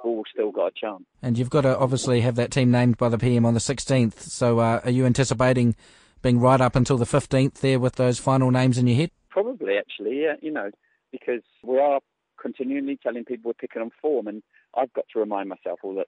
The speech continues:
Speaker 1: time, you know, if I'm seeing a world-class player on the field, I've got to make sure he's putting in world-class training sessions, every one, and they're showing all the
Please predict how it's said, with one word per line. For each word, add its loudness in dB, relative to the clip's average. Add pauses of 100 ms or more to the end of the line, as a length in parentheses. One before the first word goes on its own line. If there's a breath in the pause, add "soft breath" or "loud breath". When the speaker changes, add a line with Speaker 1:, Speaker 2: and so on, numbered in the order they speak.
Speaker 1:
time, -8
you -12
know, -10
if -16
I'm -4
seeing -8
a -14
world-class -6 (180)
player 2
on -8
the -12
field, -2 (140)
I've -10
got 0
to -2
make -6
sure -2
he's -12
putting -6
in -12
world-class -6 (100)
training -8 (480)
sessions, -10
every -4
one, -4 (180)
and -14
they're -4 (140)
showing -2
all -8
the -8